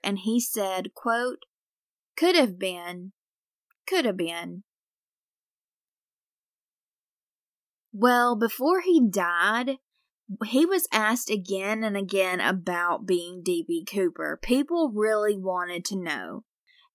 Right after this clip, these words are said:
And he said, quote, "I'm probably one of the only people who can close the case."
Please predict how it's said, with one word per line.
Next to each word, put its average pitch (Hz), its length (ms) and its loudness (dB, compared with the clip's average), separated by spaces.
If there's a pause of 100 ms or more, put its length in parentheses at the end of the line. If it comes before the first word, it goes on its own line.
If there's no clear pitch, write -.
And 214 560 0
he 269 320 4
said, 202 600 -2
quote, 202 580 0 (560)
"I'm 233 220 6
probably 311 720 2
one 226 300 2
of 240 120 0
the 240 240 0
only 233 420 0
people 220 500 -2
who 214 120 0
can 196 180 -6
close 196 480 -2
the 202 80 -6
case." - 680 -10